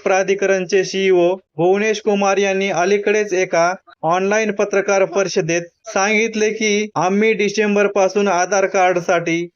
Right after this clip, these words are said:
नवीन नियम आणण्याचा विचार करत आहोत. याचा मुख्य उद्देश आधारची ऑफलाईन पडताळणी कमी करणे हा आहे. विशेषतः हॉटेल्स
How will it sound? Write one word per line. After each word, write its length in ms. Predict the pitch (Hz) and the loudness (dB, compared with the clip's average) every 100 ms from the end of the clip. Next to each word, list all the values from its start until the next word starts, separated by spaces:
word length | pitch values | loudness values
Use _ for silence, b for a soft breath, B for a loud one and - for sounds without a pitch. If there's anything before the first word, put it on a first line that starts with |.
| - | -6
नवीन 420 | 175 208 226 214 | 0 2 2 2
नियम 280 | 208 214 208 | 2 0 0
आणण्याचा 500 | 196 196 202 196 208 | 0 0 -2 -2 0
विचार 360 | 190 190 202 196 | 2 2 0 -2
करत 300 | 190 185 180 | 0 0 0
आहोत. 240 | 151 131 123 _ _ - | 0 0 -2 _ _ -4
याचा 440 | 143 175 185 202 | 0 0 0 0
मुख्य 340 | 190 196 202 202 | 0 -2 0 2
उद्देश 560 | 190 180 175 180 175 - - 156 | 4 2 2 0 -2 -12 -4 -2
आधारची 580 | 180 202 208 202 214 208 | 0 0 0 -2 -2 0
ऑफलाईन 460 | 175 190 196 208 202 | 0 0 0 0 0
पडताळणी 580 | 202 196 190 190 190 196 | 0 0 0 -2 0 -2
कमी 340 | 196 196 202 | 0 0 0
करणे 360 | 196 190 185 190 | 0 0 0 0
हा 220 | 165 170 160 | 0 0 0
आहे. 280 | 165 139 117 - _ _ | 0 0 -2 -6 _ _
विशेषतः 760 | - 165 180 202 202 - 185 190 202 _ - | -2 0 0 -2 -4 0 2 2 -2 _ -4
हॉटेल्स 540 | 165 185 214 214 202 | 0 0 0 -2 -4